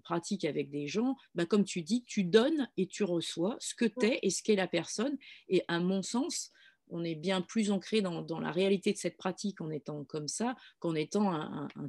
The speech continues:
Speaker 1: top de la théorie où finalement il se passe rien du tout. Et il y a aussi des gens qui sont pas non plus les tops de la théorie et, et, et qui sont de bons praticiens pour d'autres raisons. Mais, euh, ouais, donc il y a, il y a pas de problème de, de, de pas faire une formation jusqu'au bout, puis d'en faire une autre, puis d'aller voir, euh,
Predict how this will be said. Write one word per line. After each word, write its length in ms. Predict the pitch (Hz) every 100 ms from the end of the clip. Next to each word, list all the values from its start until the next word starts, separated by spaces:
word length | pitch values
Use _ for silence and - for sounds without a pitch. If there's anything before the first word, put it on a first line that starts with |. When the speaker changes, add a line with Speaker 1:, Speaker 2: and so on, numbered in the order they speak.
| -
Speaker 1:
top 200 | 208 175
de 120 | 165
la 100 | 147
théorie 540 | - 151 151 202 233
où 120 | 175 143
finalement 440 | - 143 156 185
il 60 | 165
se 80 |
passe 240 | - 151 -
rien 200 | 143 160
du 140 | 156
tout. 160 | - -
Et 120 | - 156
il 80 | 143
y 60 |
a 60 | 135
aussi 260 | 135 -
des 120 | 156 139
gens 160 | 175
qui 100 | 175
sont 220 | - 143 135 139 -
pas 100 | 147
non 140 | 139
plus 160 | 135 202
les 120 | 160
tops 200 | - 156
de 80 | 139
la 120 | 139
théorie 680 | - 135 139 175 214 196 -
et, 60 | -
et, 200 | 139 131 - - - - -
et 80 | 185
qui 140 | 208
sont 220 | 196 233 214
de 180 | 175
bons 200 | 175 196
praticiens 540 | 180 165 165 151 214 214
pour 200 | 196 156
d'autres 200 | 160 -
raisons. 300 | 190 220 185 - - - _
Mais, 220 | 165 160
euh, 240 | 147 143 143 139 131
ouais, 240 | 208 202
donc 220 | 165 -
il 40 | 151
y 20 |
a, 40 |
il 40 | 139
y 40 |
a 60 | 143
pas 120 | 160
de 60 | -
problème 460 | - 156 196 202
de, 220 | 160 147 135
de, 260 | 143 139 -
de 100 | 143
pas 180 | 180
faire 180 | 165 185
une 120 | 165
formation 440 | 151 151 147 143 160
jusqu'au 360 | 135 - -
bout, 180 | 143 226
puis 140 | 220 147
d'en 140 | 139
faire 220 | - 147
une 140 | 135 170
autre, 160 | 226
puis 120 | - 143
d'aller 220 | 139 139
voir, 340 | 147 190 185
euh, 180 | 147 135